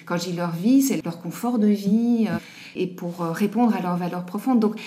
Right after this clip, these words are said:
est-ce que ça voudrait dire que, toi, dans tes valeurs profondes, il y a tout ça aussi ?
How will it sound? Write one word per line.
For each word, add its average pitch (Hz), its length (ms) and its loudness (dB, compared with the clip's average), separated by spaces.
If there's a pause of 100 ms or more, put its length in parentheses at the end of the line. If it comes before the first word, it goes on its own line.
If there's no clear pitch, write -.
(120)
est-ce 208 100 0
que 302 120 -2
ça 339 140 -2
voudrait 226 300 2
dire 247 320 -2
que, 214 240 0 (480)
toi, 233 220 0
dans 254 180 4
tes 208 140 0
valeurs 185 320 -4
profondes, 214 460 0
il 208 60 0
y 190 40 0
a 185 60 -4
tout 185 180 -10
ça 185 180 -8
aussi ? 214 300 -6